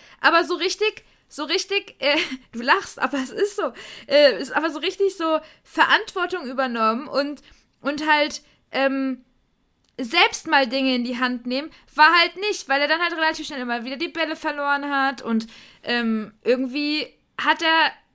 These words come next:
also ich mag es halt, wenn ein Spieler den Ball hat und dann halt auch quasi mit dieser, äh, wenn du halt auf, aufgrund der Körpersprache halt siehst, dass er sagt, „Ey, das ist jetzt mein Ball. Komm näher und du wirst sehen, wie schnell ich dich dann jetzt hier,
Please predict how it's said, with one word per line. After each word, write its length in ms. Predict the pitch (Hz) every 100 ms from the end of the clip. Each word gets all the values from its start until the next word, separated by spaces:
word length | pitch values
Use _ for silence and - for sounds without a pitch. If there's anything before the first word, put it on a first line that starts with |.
| _
also 160 | - 294
ich 140 | 330
mag 260 | 330 349 392
es 160 | 370 311
halt, 340 | 294 285 -
wenn 320 | 254 254 254
ein 180 | - 240
Spieler 240 | - 247 220
den 240 | 202 196
Ball 440 | 240 277 294 285 -
hat 380 | 285 277 277 - -
und 340 | 247 240 226 _ _
dann 240 | 233 240 254
halt 200 | 233 -
auch 220 | 220 220
quasi 340 | - 214 214
mit 120 | 214 202
dieser, 400 | 208 196 196 196 _ _ _ _
äh, 180 | - 208
wenn 120 | 208 214
du 140 | 208
halt 160 | 202 -
auf, 200 | 208 -
aufgrund 340 | 196 - 233
der 100 | 214
Körpersprache 640 | 185 285 294 262 - 233 226
halt 200 | 208 214
siehst, 220 | 233 226
dass 120 | 208
er 80 | 214
sagt, 220 | 202 196
„Ey, 160 | 220 240
das 140 | 208
ist 120 | 208
jetzt 200 | 202 196
mein 300 | 202 185 190
Ball. 340 | 175 151 160 180 _ _ _ _ _
Komm 300 | - 233 247
näher 300 | 226 240 240
und 120 | 226
du 120 | 220 196
wirst 260 | 220 -
sehen, 180 | 214 214
wie 60 | 190
schnell 240 | 202 190
ich 80 | 190
dich 180 | 196 -
dann 140 | 185
jetzt 180 | 185 -
hier, 320 | 196 180